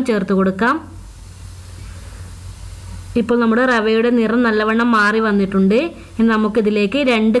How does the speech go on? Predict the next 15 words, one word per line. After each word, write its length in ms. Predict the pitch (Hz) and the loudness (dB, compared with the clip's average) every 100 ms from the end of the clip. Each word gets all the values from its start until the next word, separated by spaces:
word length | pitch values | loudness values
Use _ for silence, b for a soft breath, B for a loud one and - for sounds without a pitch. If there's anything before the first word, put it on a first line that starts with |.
| 247 | 2
കപ്പോളം 500 | 226 220 208 220 240 | 0 0 2 2 2
വെള്ളം 340 | 220 208 220 254 247 | 2 2 2 2 2
ചേർത്ത് 280 | 196 185 190 | 0 0 2
കൊടുക്കാം. 380 | 190 185 220 302 - B B B B B 226 | 2 2 2 0 -4 B B B B B 0
ഇത് 80 | 240 247 | 2 4
നമുക്കൊന്ന് 400 | 226 202 220 247 | 2 2 2 2
നന്നായി 440 | 226 214 226 240 226 | 2 2 2 4 4
ഒന്ന് 120 | 226 233 | 4 2
മിക്സ് 240 | 202 - 233 | 0 -2 0
ചെയ്തെടുക്കാം. 520 | 208 196 185 214 277 311 - - - - - - B B B B - - - - - - - - - - | 2 2 0 0 0 -2 -14 -18 -18 -18 -16 -16 B B B B -14 -14 -16 -16 -14 -14 -14 -14 -14 -4
ഇനി 140 | 247 247 233 | 2 4 4
നമുക്ക് 340 | 220 214 285 370 - - | 2 0 0 -2 -4 -2
ഫ്ലെയിം 340 | 247 226 220 254 233 | 0 2 4 2 2
ഹൈ 120 | 226 247 240 | 2 2 2
ഫ്ലെയിമിലോട്ട് 560 | 247 220 214 208 202 | 2 2 2 2 2